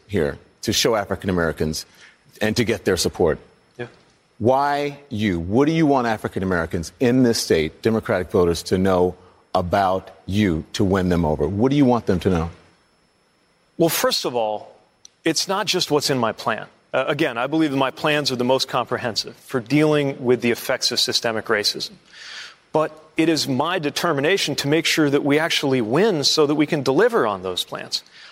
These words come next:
Speaker 2: I know that nobody is feeling the pain of living under the presidency of Donald Trump more than Americans of color.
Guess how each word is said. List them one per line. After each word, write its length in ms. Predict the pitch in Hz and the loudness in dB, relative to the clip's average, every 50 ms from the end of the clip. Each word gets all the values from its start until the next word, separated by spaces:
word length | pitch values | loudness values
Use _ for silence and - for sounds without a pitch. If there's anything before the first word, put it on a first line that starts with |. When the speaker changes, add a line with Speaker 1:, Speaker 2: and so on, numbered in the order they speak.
| - - | -8 -4
Speaker 2:
I 120 | - 254 | -2 0
know 200 | 233 220 262 254 | 2 4 4 4
that 140 | 190 151 143 | 4 2 2
nobody 480 | 143 143 170 220 269 247 220 220 190 175 | 2 2 2 2 2 4 2 2 4 4
is 140 | 165 - - | 2 2 2
feeling 300 | - 175 160 151 143 135 | 2 2 2 2 2 0
the 80 | 120 | -2
pain 280 | - - 131 120 104 - - _ _ _ _ _ _ _ _ _ _ _ - | -4 -4 -6 -6 -6 -8 -18 _ _ _ _ _ _ _ _ _ _ _ -4
of 140 | 143 131 131 | -2 0 2
living 400 | 131 151 175 180 190 185 190 175 - | 2 2 4 2 2 -2 -2 -2 -2
under 180 | 156 143 139 | 0 2 2
the 80 | 127 120 | 2 0
presidency 580 | - - 151 143 131 147 135 139 131 - 139 | -2 -2 -2 -2 -2 -2 -4 -2 -2 0 -2
of 120 | 120 104 101 | -2 -2 -2
Donald 300 | 113 113 131 156 160 151 | -2 -2 0 -2 -2 -4
Trump 300 | - - 113 - - - - _ _ _ _ - - - _ _ - | -2 -6 -6 -6 -6 -12 -20 _ _ _ _ -20 -20 -20 _ _ -2
more 500 | 139 160 185 190 135 107 98 98 92 - - - _ _ - | 2 2 4 4 2 0 -2 -4 -8 -12 -20 -20 _ _ -2
than 160 | 139 139 139 | -2 0 0
Americans 440 | 135 135 131 127 117 - 123 110 113 | 0 0 0 0 0 -2 -4 -2 -2
of 120 | 101 - | -4 -4
color. 320 | - - 113 - - - | -4 -4 -4 -4 -6 -14